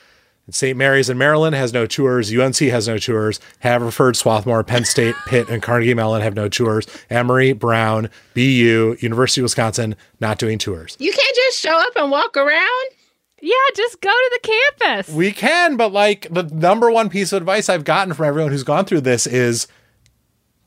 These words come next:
Speaker 1: get the tour. Like, walking around through campus basically teaches you nothing about the school and is not that engaging for kids. What they want is to hear from a student about what life is like there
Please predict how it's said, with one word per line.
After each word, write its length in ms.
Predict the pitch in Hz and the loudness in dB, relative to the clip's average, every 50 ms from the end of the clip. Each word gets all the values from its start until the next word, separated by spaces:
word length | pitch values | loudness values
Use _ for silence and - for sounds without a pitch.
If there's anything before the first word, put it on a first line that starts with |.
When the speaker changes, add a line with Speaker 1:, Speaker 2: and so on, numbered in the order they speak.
| _ _ _ _ _ _ - | _ _ _ _ _ _ -2
Speaker 1:
get 260 | 135 147 160 156 - | 0 0 0 0 -2
the 100 | 165 - | -4 -4
tour. 580 | - - - - 190 233 214 - 78 - - - - | -2 -4 -2 0 0 0 0 0 -4 -8 -12 -4 0
Like, 360 | 131 131 135 127 - - - _ _ _ _ | 0 2 2 0 -2 -6 -12 _ _ _ _
walking 380 | - 127 147 170 180 208 196 180 | 0 2 2 4 2 2 2 2
around 220 | 170 165 165 156 | 4 4 2 2
through 120 | - 175 143 | 2 0 0
campus 380 | - 156 151 131 151 135 - | 0 0 0 0 0 -4 -4
basically 420 | - - 131 135 135 - - 143 127 | -2 0 2 2 2 0 -2 -2 -2
teaches 320 | - 135 117 - 123 123 | -2 -2 -4 -4 -4 -4
you 80 | 123 113 | -2 -2
nothing 260 | 110 107 - 131 113 | -2 -2 -2 -4 -2
about 180 | 110 104 95 | -2 -4 -4
the 60 | - 110 | -4 -8
school 540 | - - 123 113 104 98 98 92 92 92 - - - - _ _ - | -6 -4 -4 -2 -2 -2 -4 -6 -8 -10 -12 -18 -20 -20 _ _ -6
and 320 | 110 117 113 113 113 113 | -2 -2 0 0 0 -2
is 160 | 120 113 107 | -2 -2 -2
not 220 | 120 123 131 131 - | 0 0 0 0 0
that 120 | 143 135 | 0 0
engaging 680 | 131 123 107 117 120 120 107 117 113 107 101 101 104 - _ _ _ _ _ _ | 0 0 0 0 0 0 0 -2 -2 -4 -4 -6 -10 -12 _ _ _ _ _ _
for 420 | _ - 120 113 110 107 120 - _ _ _ _ - | _ -4 -4 -2 -2 -4 -6 -8 _ _ _ _ -6
kids. 580 | - 170 170 127 101 95 90 95 110 - - - - _ _ | -2 0 0 0 -2 -6 -8 -8 -6 -8 -8 -8 -12 _ _
What 160 | - 117 110 | -8 -6 -4
they 180 | - 131 147 180 | -2 0 0 2
want 360 | 165 131 113 110 113 123 - | 2 2 0 0 -2 -2 -2
is 140 | 127 - - | -4 -4 -2
to 80 | - 113 | -4 -6
hear 340 | - - - 123 123 143 147 | -6 -6 -2 2 2 2 2
from 180 | - - 135 123 | 2 0 -2 0
a 60 | 113 | 0
student 400 | - - - 151 180 156 120 110 | -2 0 2 0 0 0 0 -2
about 280 | 107 104 107 107 101 92 | -2 -2 -2 -4 -2 0
what 180 | 113 127 120 | 0 0 0
life 240 | 113 123 120 113 - | 0 0 0 0 -2
is 120 | 123 98 | -4 -2
like 260 | 104 117 139 147 - - | 0 0 0 0 -2 -4
there 400 | 92 90 87 82 85 87 95 | -6 -6 -4 -4 -6 -6 -8